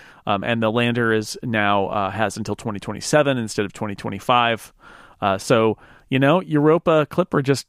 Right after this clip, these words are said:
proceeds on, even without John Culberson, uh, pushing it in, uh,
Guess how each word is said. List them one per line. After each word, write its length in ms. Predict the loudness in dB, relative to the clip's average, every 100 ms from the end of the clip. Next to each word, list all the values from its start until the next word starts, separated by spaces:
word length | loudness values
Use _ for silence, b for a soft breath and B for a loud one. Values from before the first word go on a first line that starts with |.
| _ -4
proceeds 500 | -2 2 2 2 2
on, 480 | 4 4 2 -2 -6 -2
even 240 | 0 2
without 300 | 2 2 2
John 200 | 0 -2
Culberson, 580 | -2 -2 -2 -2 -6 -6 -6
uh, 300 | -2 -2 -4 -6 _ -20 -18 -4
pushing 460 | -2 0 -2 -4 -6
it 300 | -6 -6 -10 _ _
in, 320 | -6 -6 -6
uh, 260 | -6 -8